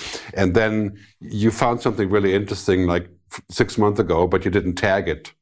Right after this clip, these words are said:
as globalization, but as politics or something, right? And, and so how do you find that, you know? And that's why the visual stuff is good. So using a visual catalog, catalog, I have a pin, a wall that I use here at home,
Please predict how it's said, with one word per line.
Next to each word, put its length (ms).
as 160
globalization, 800
but 200
as 320
politics 600
or 80
something, 360
right? 220
And, 220
and 120
so 200
how 160
do 80
you 80
find 280
that, 300
you 60
know? 180
And 400
that's 320
why 120
the 100
visual 340
stuff 300
is 100
good. 240
So 100
using 340
a 40
visual 320
catalog, 640
catalog, 360
I 100
have 140
a 60
pin, 340
a 100
wall 240
that 100
I 60
use 260
here 140
at 60
home, 420